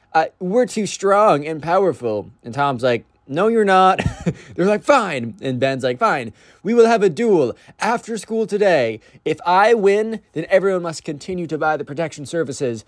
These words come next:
But if you win, then they can consider having your protection services." Tom's like, "Okay." <laughs> Yeah, dude. Dude's literally just saying "okay" to literally everything.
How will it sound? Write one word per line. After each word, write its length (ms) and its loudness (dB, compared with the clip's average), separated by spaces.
But 100 -6
if 140 -6
you 300 -2
win, 480 0
then 320 0
they 140 2
can 440 -10
consider 540 -2
having 320 -2
your 360 6
protection 440 0
services." 640 -4
Tom's 300 0
like, 220 4
"Okay." 520 6
<laughs> 160 6
Yeah, 300 0
dude. 320 2
Dude's 260 2
literally 480 0
just 220 -6
saying 320 -4
"okay" 420 0
to 100 0
literally 460 -2
everything. 600 -8